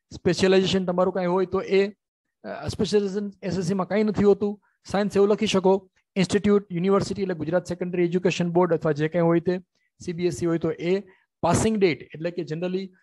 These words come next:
મે મહિનામાં result આવતું હોય છે તો રિઝલ્ટની date હોય, લમસમ લખી દો તો પણ ચાલે,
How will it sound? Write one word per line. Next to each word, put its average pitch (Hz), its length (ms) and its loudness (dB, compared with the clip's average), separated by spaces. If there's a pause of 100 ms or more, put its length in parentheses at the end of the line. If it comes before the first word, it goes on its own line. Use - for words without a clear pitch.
(220)
મે 143 260 0
મહિનામાં 202 360 0
result 180 280 2
આવતું 208 220 4
હોય 175 120 6
છે 165 220 -4 (360)
તો 156 80 -6
રિઝલ્ટની 185 340 -2
date 185 240 2
હોય, 185 240 2 (300)
લમસમ 202 360 -2
લખી 202 220 2
દો 196 140 6
તો 180 160 0
પણ 202 140 2
ચાલે, 202 340 2